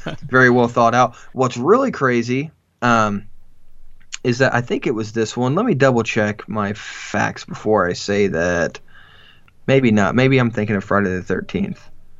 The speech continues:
Speaker 2: Uh, one of these games was put together in, like, one month.
Speaker 1: Wow.
Speaker 2: I can't remember if it was this game or Friday the thirteenth, but one of 'em, they literally made the entire game in, like, one month.
Speaker 1: Well, I would think it's probably Friday the thirteenth because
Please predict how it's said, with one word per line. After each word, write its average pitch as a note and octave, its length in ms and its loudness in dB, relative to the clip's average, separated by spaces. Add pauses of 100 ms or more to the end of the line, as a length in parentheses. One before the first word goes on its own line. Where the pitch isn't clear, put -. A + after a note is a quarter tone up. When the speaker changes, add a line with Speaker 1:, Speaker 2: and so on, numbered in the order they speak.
(1000)
Speaker 2:
Uh, A2+ 220 4
one C#3 260 4
of C4+ 60 4
these D3 160 4
games B2+ 280 2
was A#2 200 -4 (580)
put D#3+ 140 0
together C#3 240 6
in, A2+ 80 2
like, A2 160 0
one A#2 240 2
month. - 420 -4 (560)
Speaker 1:
Wow. D2+ 460 -2 (720)
Speaker 2:
I A#2+ 80 0
can't D#3+ 220 -2
remember D#3+ 280 0
if C3+ 80 -2
it A#2 80 2
was G#2 160 -6
this B2+ 200 4
game E3 180 -2
or D3+ 80 -2
Friday B2+ 280 2
the G#2+ 160 0
thirteenth, G#2+ 480 -2
but A2+ 140 4
one D3 240 4
of D3 100 4
'em, G#2+ 260 0
they B2 200 6
literally B2 540 2 (280)
made B2+ 300 2
the A#2 80 0
entire A#2 320 0
game A2+ 180 -2
in, G2 80 -4
like, G2+ 160 -6
one G#2+ 260 0
month. G#2 200 0
Speaker 1:
Well, G#2+ 80 4
I A2+ 160 4
would A2+ 240 2
think A#2 240 2
it's G#2 100 -2
probably E2+ 280 -2
Friday E2+ 300 0
the D#2+ 80 -6
thirteenth F2+ 520 -6
because D#2+ 840 -8